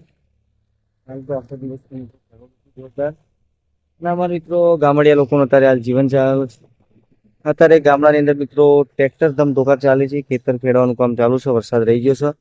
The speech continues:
તો ખેડૂત પોતપોતાની વાવણી કરી રહ્યો છે. તો ખેતરના વ્લોગ જોવા માટે મિત્રો, ગામડાના વ્લોગ જોવા માટે આપણી ચેનલ સબસ્ક્રાઇબ કરો. તો મળીએ મિત્રો થોડી વાર, ચાલો.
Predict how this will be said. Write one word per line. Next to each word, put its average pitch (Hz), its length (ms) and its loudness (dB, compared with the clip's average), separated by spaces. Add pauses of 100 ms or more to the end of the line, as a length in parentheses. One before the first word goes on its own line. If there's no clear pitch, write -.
(720)
તો 120 280 -2 (920)
ખેડૂત 147 220 2
પોતપોતાની 139 720 0 (100)
વાવણી 123 320 0
કરી 143 200 0
રહ્યો 143 160 0
છે. 165 200 -14 (1400)
તો 160 320 -2 (180)
ખેતરના 190 360 6
વ્લોગ 165 220 4
જોવા 160 160 4
માટે 156 220 4
મિત્રો, 147 420 0
ગામડાના 143 420 2
વ્લોગ 135 220 0
જોવા 135 120 2
માટે 131 180 0
આપણી 123 200 0
ચેનલ 131 200 -2
સબસ્ક્રાઇબ 165 480 2
કરો. 170 360 0 (600)
તો 127 60 -20
મળીએ 143 260 -12
મિત્રો 160 240 -18
થોડી 143 240 -10
વાર, 123 120 -8
ચાલો. 123 300 -20